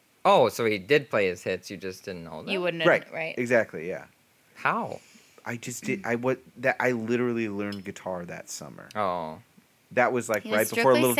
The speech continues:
Speaker 3: Toonie,
Speaker 2: sax.
Speaker 3: Little Toonie and the Ladyfish.
Speaker 1: Little Toonie and the Ladyfish.
Speaker 3: That was that summer.
Speaker 1: Uh.
Speaker 3: But, so then Jimmy Vaughn came out,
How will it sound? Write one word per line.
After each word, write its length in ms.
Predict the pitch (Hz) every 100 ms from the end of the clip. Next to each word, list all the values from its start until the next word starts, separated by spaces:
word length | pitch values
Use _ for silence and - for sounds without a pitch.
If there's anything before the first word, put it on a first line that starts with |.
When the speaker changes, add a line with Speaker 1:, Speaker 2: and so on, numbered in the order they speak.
| 277
Speaker 3:
Toonie, 400 | 339 233 113 110
Speaker 2:
sax. 240 | - -
Speaker 3:
Little 240 | 113 123 110
Toonie 280 | 131 120
and 80 | 107
the 40 | 101
Ladyfish. 140 | 107
Speaker 1:
Little 240 | 143 165
Toonie 500 | 160 190 170 180 180 -
and 120 | 160
the 60 | 160
Ladyfish. 420 | 139 117 95 -
Speaker 3:
That 180 | 98 123
was 80 | 117
that 140 | 110
summer. 420 | - 101 87 - -
Speaker 1:
Uh. 640 | 151 160 160 139 123 117 117
Speaker 3:
But, 240 | 160 - _ _ _ _ _ _ _ _ _ _
so 180 | - -
then 320 | 143 139 120 - _ _ -
Jimmy 280 | 120 143 156
Vaughn 320 | 120 113 117
came 260 | - 110 98
out, 280 | 92 87